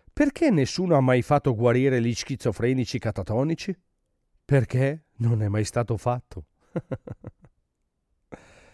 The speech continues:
No, non è una macchina quella che state risvegliando. State chiedendo a un tetan di prendere il controllo del suo corpo,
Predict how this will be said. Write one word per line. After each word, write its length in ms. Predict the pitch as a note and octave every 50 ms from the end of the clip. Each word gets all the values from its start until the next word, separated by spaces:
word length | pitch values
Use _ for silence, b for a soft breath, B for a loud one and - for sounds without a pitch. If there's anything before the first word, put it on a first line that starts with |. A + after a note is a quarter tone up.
| B B B B B B B B B B B B
No, 340 | - F#3 G3+ F#3 E3+ D#3 D3+
non 200 | D#3+ D#3 D#3 E3
è 60 | E3
una 220 | D#3+ D#3+ D3+ C#3+
macchina 520 | C#3 C#3 C#3+ C#3+ C3 - - C#3+ C3+ B2+ A#2
quella 280 | - C#3 C3 B2+ B2+
che 120 | A#2 - B2
state 400 | - - C3 B2+ - - A#2 A2
risvegliando. 800 | A2+ A2+ G2+ F2 A#2 A2+ A2 A#2+ A#2+ A2+ G2+ F#2 F2+ F#2 F2 - b b b b
State 460 | b - - - C#3+ B2+ - - A#2
chiedendo 540 | F#2+ - C3 B2 A#2 B2+ C3+ C#3+ D#3 D3 D#3
a 40 | C#3+
un 260 | C3+ C3+ C3+ C#3 B2+
tetan 560 | - - B2 G#2 F#2+ F2 A2 A2+ A2+ A#2+ - -
di 160 | - C3 B2+
prendere 340 | - A#2 A#2 A2 G2+ A2 A2+
il 60 | G#2
controllo 640 | - - D3 D3 B2+ - C3+ B2+ A#2+ A#2+ B2+ D3+ D#3
del 160 | D3+ D#3 D3+
suo 220 | C3+ - - E3+ D#3
corpo, 480 | - - F#3 C#3 G2+ E2+ - - F2